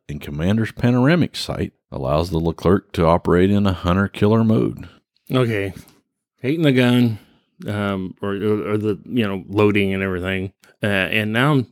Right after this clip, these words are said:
Speaker 2: hating the sights on the French version, but the Emirates seems okay.
Speaker 1: Yeah.
Speaker 2: That almost
Speaker 1: They,
Speaker 2: seems like, uh,
Speaker 1: they was probably able to pay for
Speaker 2: well,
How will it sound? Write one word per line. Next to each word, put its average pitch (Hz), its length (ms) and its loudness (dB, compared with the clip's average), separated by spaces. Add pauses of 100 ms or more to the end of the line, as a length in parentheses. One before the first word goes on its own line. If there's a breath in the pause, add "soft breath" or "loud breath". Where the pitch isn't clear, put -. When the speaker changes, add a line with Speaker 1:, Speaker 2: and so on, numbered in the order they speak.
Speaker 2:
hating 127 260 2
the 107 80 -4
sights 156 480 0
on 117 120 0
the 101 80 -2
French 214 320 2
version, 107 560 -2
but 110 160 -2 (220)
the 110 260 -2
Emirates - 640 -2 (220)
seems 127 320 2
okay. 113 480 2
Speaker 1:
Yeah. 78 440 2 (320 loud breath)
Speaker 2:
That 135 180 -2 (160)
almost 156 520 2
Speaker 1:
They, 123 80 -2
Speaker 2:
seems 120 200 2
like, 107 240 0 (360)
uh, 101 380 -2
Speaker 1:
they 95 220 2
was 80 100 0
probably 82 320 4
able 82 200 0
to 78 60 -2
pay 85 300 -2
for 80 320 -8 (460 loud breath)
Speaker 2:
well, - 260 -10